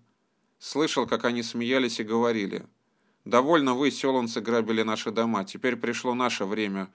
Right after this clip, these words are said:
попробовать горький настой, которым вы поили нас. Они».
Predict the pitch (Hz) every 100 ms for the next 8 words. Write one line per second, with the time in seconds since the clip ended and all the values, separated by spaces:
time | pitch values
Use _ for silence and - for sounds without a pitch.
0 | _ _ _ - 113 131 131 113 107 113
1 | 113 113 113 113 117 147 143 - 104 120
2 | 117 110 101 110 110 113 110 98 - -
3 | _ _ _ 110 123 135 123